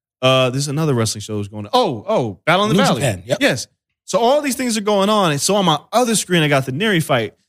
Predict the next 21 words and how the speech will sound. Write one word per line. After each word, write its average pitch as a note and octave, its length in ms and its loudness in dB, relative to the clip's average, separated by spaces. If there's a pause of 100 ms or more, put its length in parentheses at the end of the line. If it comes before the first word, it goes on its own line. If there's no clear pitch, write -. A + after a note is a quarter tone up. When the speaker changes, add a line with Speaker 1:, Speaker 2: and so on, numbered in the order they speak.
(260)
Speaker 1:
And E3+ 160 2
I'm, E3+ 120 2
like, D#3 180 2
watching E3+ 400 0
it G3 80 0
out F3 120 2
of D#3 60 -2
the C#3+ 60 -2
corner E3 340 -2
of F3 80 0
my D#3 80 2 (340)
eye. G#3+ 100 -10 (480)
And F3 100 4
then G3+ 80 2
I, G3 60 2
like, D#3+ 200 2
looked F3 300 0
and G3 100 -2
I F#3 60 2
was F3+ 120 2
like, C#3 220 0